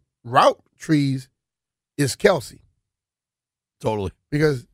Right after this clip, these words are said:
Speaker 1: I watching that, the first pass he caught, it was four to five guys that were trying to eye him. The first guy slipped a little bit. He came around, the other guys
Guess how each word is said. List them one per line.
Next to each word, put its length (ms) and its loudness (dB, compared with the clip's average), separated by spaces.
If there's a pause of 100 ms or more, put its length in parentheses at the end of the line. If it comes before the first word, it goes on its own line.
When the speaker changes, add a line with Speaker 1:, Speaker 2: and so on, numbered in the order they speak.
(120)
Speaker 1:
I 120 6
watching 460 -2
that, 200 0
the 80 -4
first 320 2
pass 300 2
he 100 -6
caught, 360 0 (2250)
it 80 8
was 160 -2
four 280 2
to 80 -4
five 360 2
guys 420 0
that 240 0
were 120 -4
trying 320 0
to 160 -2 (100)
eye 240 2
him. 340 -4 (600)
The 80 -18
first 320 0
guy 160 2
slipped 340 -2
a 60 -4
little 200 0
bit. 300 -2 (560)
He 100 2
came 320 0
around, 600 0
the 100 2
other 160 0
guys 340 0